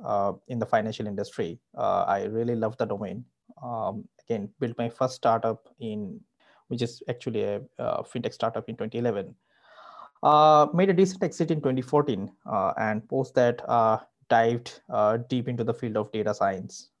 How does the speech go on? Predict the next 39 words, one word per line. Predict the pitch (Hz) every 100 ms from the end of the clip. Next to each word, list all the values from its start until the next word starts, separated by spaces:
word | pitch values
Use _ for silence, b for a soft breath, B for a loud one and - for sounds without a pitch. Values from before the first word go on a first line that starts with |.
| -
which | 117 - -
unfortunately | 120 117 127 - 120 117
at | 113
that | 104 107
point | - 113
of | -
time | 110 110
was | 107 104 95 -
called, | - 104 104 90 _ b b b -
uh, | 101 95 - -
into | 113
the | 107
area | 107 107
of | 104
statistical | 120 117 - 113
modeling | 113 113 104 104 98 92 - _ _ -
and, | 98 98 92
uh, | 82 90 113 - -
and, | 104 98
and, | 107 104
and | 110 -
allied. | 110 131 107 104 - _ -
And | 113 113
fortunately | 160 160 143 131
today | 120 117 107
it's | 110 -
called | - 113 107 101 b b b -
the |
field | 117 123
of | 113
data | 120 120 113
science | 104 98 110 - - _ 170
and | 110 98 101 -
one | 104
of | 104
the |
most | 107 113 -
fascinating | 113 110 104 98 120
jobs. | 90 - -